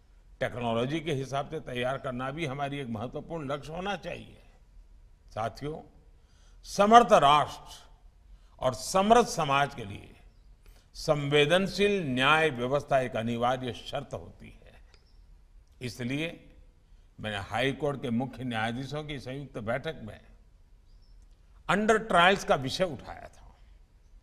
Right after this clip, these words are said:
मेरा आप सबसे आग्रह है कि केसों के स्पीडी ट्रायल के लिए राज्य सरकार द्वारा जो कुछ किया जा सकता है, वो जरूर करें।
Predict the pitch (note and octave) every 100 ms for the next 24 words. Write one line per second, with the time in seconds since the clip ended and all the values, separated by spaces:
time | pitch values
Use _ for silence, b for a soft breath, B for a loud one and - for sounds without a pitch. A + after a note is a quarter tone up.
0 | - - - - - - - - - C#3+
1 | F#3 F#3+ - - A3 A3 A3+ D3+ D#3+ G3+
2 | F#3+ F#2+ - - - _ - - b b
3 | b - G#3 D#3 F3+ F#3 F#3 G3+ G#3+ G#3+
4 | A#3 A#3+ - - E3+ G3 A3 A3 E3 D#3
5 | F#3 A3 F3 A#2 G2+ - - - - -
6 | - - _ - - A2 A#2+ D#3 D#3 F3
7 | - C#3 A#2+ C3 C3+ C3+ A#2 A#2 C3+ D3
8 | A2 A#2 D#3 G#3+ A#3+ - F3+ E3+ D3+ C3
9 | A#2+ A#2+ A2 C#3+ D3 E3 G#3 - - -
10 | C3 A2+ F#2 C3+ F3 G#3 - C3 G2+